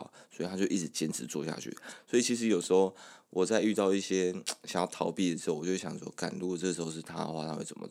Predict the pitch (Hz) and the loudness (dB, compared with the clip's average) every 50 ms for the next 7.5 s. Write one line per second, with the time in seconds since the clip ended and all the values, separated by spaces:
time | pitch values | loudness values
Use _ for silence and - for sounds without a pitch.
0 | _ _ - - - 80 82 80 - - - - 76 73 - 82 71 - - - | _ _ -18 -10 -6 -4 -4 -4 -6 -10 -10 -10 -10 -8 -6 -6 -6 -6 -6 -10
1 | - - - - - - - - _ _ _ _ _ - - - - _ - - | -12 -14 -14 -14 -14 -14 -14 -18 _ _ _ _ _ -20 -20 -20 -20 _ -8 -6
2 | 131 120 117 110 104 98 85 73 - - - 80 82 82 82 90 85 80 82 - | -2 2 4 4 6 4 4 2 0 -6 -2 -2 -2 0 2 2 0 0 0 -4
3 | - - - 85 85 - - 107 104 92 - - - - 113 107 101 90 92 - | -6 -4 -4 -4 -2 0 0 0 0 -2 -4 -8 -10 -6 -6 -4 -4 -4 -6 -4
4 | - 82 82 85 85 82 82 - - - 76 78 80 78 80 82 90 80 - - | -2 -2 -2 -2 -2 -4 -4 -4 -4 -4 -4 -4 -4 -6 -2 0 0 0 0 0
5 | - - 85 76 71 73 71 67 - 90 80 76 - - - - - - 67 - | -6 -6 -4 -4 -4 -4 -4 -4 -4 -4 -4 -6 -6 -10 -12 -12 -12 -12 -10 -8
6 | - 64 71 - 85 82 80 80 80 71 - - - - 57 62 58 57 - - | -6 -4 -4 -4 -2 -4 -2 -4 -4 -6 -8 -12 -8 -6 -6 -4 -4 -6 -8 -6
7 | - - - - - - - - - - | -6 -6 -6 -6 -8 -10 -10 -10 -10 -12